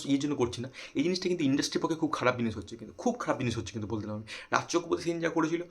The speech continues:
ইয়ার্কি ছলে করুক, যে ছলে করুক, যা খুশি করুক, মানে, মানে আমার বক্তব্য, আপনি সিনেমা বানিয়েছেন, সিনেমা বানিয়ে চুপচাপ থাকুন না ভাই,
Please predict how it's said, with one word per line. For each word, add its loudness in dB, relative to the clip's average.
ইয়ার্কি 2
ছলে 0
করুক, 0
যে -2
ছলে 2
করুক, 2
যা 0
খুশি -2
করুক, 0
মানে, 8
মানে 0
আমার 4
বক্তব্য, 2
আপনি 4
সিনেমা 2
বানিয়েছেন, 2
সিনেমা 4
বানিয়ে 4
চুপচাপ 2
থাকুন 4
না 8
ভাই, 0